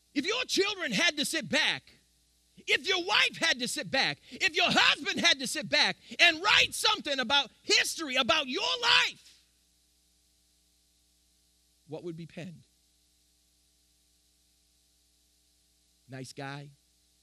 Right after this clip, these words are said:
nice girl, dressed good,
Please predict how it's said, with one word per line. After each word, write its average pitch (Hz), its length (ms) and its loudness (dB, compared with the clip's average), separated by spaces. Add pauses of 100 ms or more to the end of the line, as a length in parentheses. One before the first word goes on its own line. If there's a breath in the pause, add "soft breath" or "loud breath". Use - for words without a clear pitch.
(120)
nice 131 220 -14
girl, 143 340 -12 (1400)
dressed 160 320 -12
good, 165 280 -10